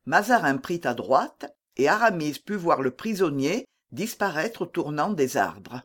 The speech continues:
Athos, au même instant, mu par une pensée identique,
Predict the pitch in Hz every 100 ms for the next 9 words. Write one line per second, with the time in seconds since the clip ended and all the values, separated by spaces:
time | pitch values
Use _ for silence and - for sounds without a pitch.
0 | _ _ _ _ _ _ _ _ _ _
1 | - 233 - 202 262 - _ 156 139 175
2 | 233 190 - - 147 220 - _ _ _
3 | - 156 285 - 202 185 160 156 208 247
4 | - 214 156 127 131 131 135 170 -